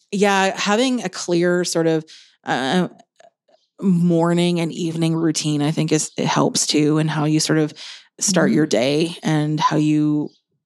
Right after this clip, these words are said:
Speaker 2: End your day.
Speaker 1: end your day makes a huge difference in sort of being able to handle your in the day
Speaker 2: Yes.
Speaker 1: activities.
Speaker 2: Yes. Well, and to Alyssa's point, one more thing as well, like, hiding your phone. I hid my text messages, my emails, and my phone into a separate box on my phone the other day and put it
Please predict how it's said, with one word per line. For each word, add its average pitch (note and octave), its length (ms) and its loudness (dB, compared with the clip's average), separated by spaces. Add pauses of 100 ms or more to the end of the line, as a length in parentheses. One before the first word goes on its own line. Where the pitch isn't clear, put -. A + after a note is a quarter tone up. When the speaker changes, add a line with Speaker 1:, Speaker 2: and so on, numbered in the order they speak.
Speaker 2:
End E3+ 240 0
your - 100 0
day. - 100 -4
Speaker 1:
end D#3+ 360 0
your E3+ 140 2
day E3 280 0
makes D#3+ 240 -2
a E3+ 60 -2
huge D#3 280 -2
difference D3 460 -2
in C3+ 300 -2
sort - 160 -2
of D3 80 0
being C#3 180 0
able B2+ 160 -2
to C#3+ 80 0
handle C#3 500 0 (420)
your A2 400 0 (760)
in E3 220 2
the E3 80 2
day - 480 -4 (600)
Speaker 2:
Yes. D#3 260 2
Speaker 1:
activities. B2+ 680 0 (100)
Speaker 2:
Yes. - 340 -2 (460)
Well, G#3+ 120 2
and G#3 160 2
to A#3 100 2
Alyssa's G#3+ 280 2
point, G3+ 160 0
one F#3+ 140 0
more F#3 160 2
thing F#3 180 -2
as F#3 160 -2
well, E3 220 2
like, E3 160 0
hiding F#3 440 0
your G3+ 140 0
phone. E3+ 600 -2
I F3+ 60 0
hid F#3 300 -2
my G#3+ 160 0
text F3 300 -4
messages, F3 340 2
my E3+ 140 2
emails, D#3+ 400 2
and E3 140 2
my D#3+ 100 2
phone D#3+ 300 0
into D#3+ 200 -4
a D#3 60 2
separate D3+ 320 -2
box C#3+ 300 -2
on D3+ 100 0
my D3 140 2
phone D3 200 0
the D#3+ 100 2
other F3 140 0
day F3 140 0
and F3 120 0
put E3+ 120 0
it D3+ 100 0